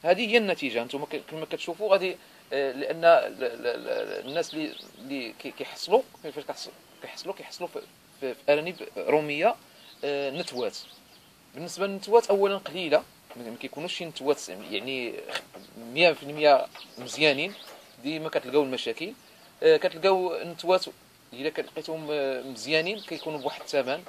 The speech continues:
كتكون مثلًا ب، ب ميتين وخمسين درهم، ميتين وخمسين درهم غادي تجيب لكم واحد العدد ديال، ديال، ديال الارانب ديال، ديال البلديه. اذا هذه الحقيقه انا كنعتبرها حيله،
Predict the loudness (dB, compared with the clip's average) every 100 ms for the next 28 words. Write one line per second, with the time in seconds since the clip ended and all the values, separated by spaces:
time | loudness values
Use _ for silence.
0 | -12 -12 -8 -6 -6 -6 -8 -8 -8 -8
1 | -8 -10 -10 -10 -10 -10 -10 -4 -2 -2
2 | -8 -16 -20 -20 -20 -12 -8 -8 -8 -6
3 | -4 -4 -2 -4 -4 -10 -12 -10 -12 -12
4 | -14 -12 -10 2 4 8 6 6 -2 -4
5 | -6 -10 -10 -12 -14 -6 -4 -4 -6 -12
6 | -18 -20 -20 -4 0 4 6 6 4 0
7 | -4 -6 -8 -8 -6 -4 -4 -6 -8 -10
8 | -8 -10 -12 -20 -2 2 4 2 -4 -4
9 | -6 -8 -10 -12 -16 -4 -2 4 6 6
10 | 2 2 2 4 2 4 6 6